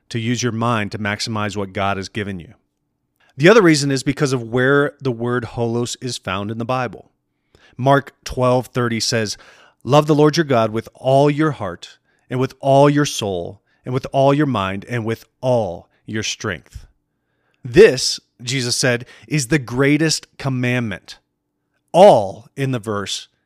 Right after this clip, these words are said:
is holos. So part of the greatest commandment is to love God with all your mind, to love God with your complete mind. And that's why I believe we are to take this seriously,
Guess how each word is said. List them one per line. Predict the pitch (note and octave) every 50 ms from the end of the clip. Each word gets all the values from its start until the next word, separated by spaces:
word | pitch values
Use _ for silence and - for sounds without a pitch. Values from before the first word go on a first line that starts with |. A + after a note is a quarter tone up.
| _ _
is | _ A#2+ G#2+ -
holos. | - - C#3+ C#3+ A#2 F#2+ - _ - - - - - _ _ _ _ _ _ _ _ _ _ _ _
So | - - D#3+
part | - - F#3+ F#3+ G#3 A3+
of |
the | F3 F3+
greatest | C3+ C#3+ E3 E3 D#3+ D#3 -
commandment | - D#3 C#3 B2+ C3+ C#3+ D3 D3 C#3 C3 G#2
is | C3 C3 -
to | - C3+
love | C3 B2+ B2+ C#3 D3 D#3+ D3+ C#3+ A#2+
God | C3 A#2+ A2+ A#2 A#2+ B2
with | B2 A2+ B2+ B2+ A#2+ - - - _ _ _ _ _ _
all | - D3 D3 B2+ G#2 F2+ - - _ _ _ _ _ _
your | A#2+ A#2+ A#2+
mind, | A2+ A#2 A#2 A2 F#2+ D2 B1+ F2 - _ _ - - _ _ _ _
to | - D3 C#3+
love | C#3 D3 D#3+ E3 D3+ C#3+
God | B2+ C#3 B2 B2 B2 B2 A#2+ A#2 _ _ _ _ _ _ _ _ _ _ -
with | C3+ C#3 C3 -
your | C#3 C#3+ C#3+ C#3
complete | - - - C3+ B2 - - - - E3 E3 D#3 - - -
mind. | - C3+ B2 A#2 G#2 F2 D2+ D2 - _ _ _ _ _ _ _ _ _ _ _ _ _ _ _ _
And | - C#3 C#3+
that's | D#3+ F#3 G3 -
why | G3 F3+ F3+ F#3 -
I | - C#3 D#3
believe | C#3+ C#3+ D3+ C#3+ C3+ C3+ D3 C3
we | B2+ C3 B2+
are | B2+ B2+
to | - C#3+
take | - - - - C#3+ D#3+ D#3 - -
this | A#2 B2+ C#3 C#3+ -
seriously, | - - - B2 B2+ C3 C3 C3 A#2+ - - - F#2 - - _